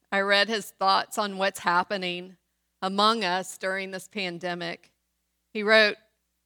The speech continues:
"It seems that there is a new spirit of forgiveness and acceptance in the air.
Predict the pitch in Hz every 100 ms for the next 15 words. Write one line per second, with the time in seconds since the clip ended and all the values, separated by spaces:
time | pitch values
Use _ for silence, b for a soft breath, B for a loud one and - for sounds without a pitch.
0 | _ _ _ _ _ _ _ 220 214 277
1 | 269 285 269 233 233 233 233 214 220 214
2 | 240 226 - 226 220 220 196 - 180 185
3 | 180 202 196 - 185 175 - 190 175 -
4 | 180 - 185 170 170 175 175 180